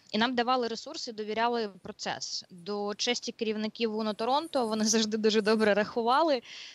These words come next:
тому що все окуповувалося та примножувалося, поверталося до організації новими ресурсами.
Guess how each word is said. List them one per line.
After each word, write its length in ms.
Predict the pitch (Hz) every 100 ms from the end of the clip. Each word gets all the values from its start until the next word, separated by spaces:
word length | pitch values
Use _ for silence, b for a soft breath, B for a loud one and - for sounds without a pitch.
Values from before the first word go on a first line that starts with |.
| _
тому 240 | 220 208
що 160 | - 208
все 220 | - 240
окуповувалося 840 | 226 220 - 262 262 240 226 208 -
та 120 | 208
примножувалося, 760 | - 208 233 277 254 214 202 208
поверталося 580 | 202 202 202 208 -
до 100 | 196
організації 880 | 196 202 202 202 202 - 196 190 190
новими 400 | 196 190 208 202
ресурсами. 760 | 196 - 294 - 285 233 233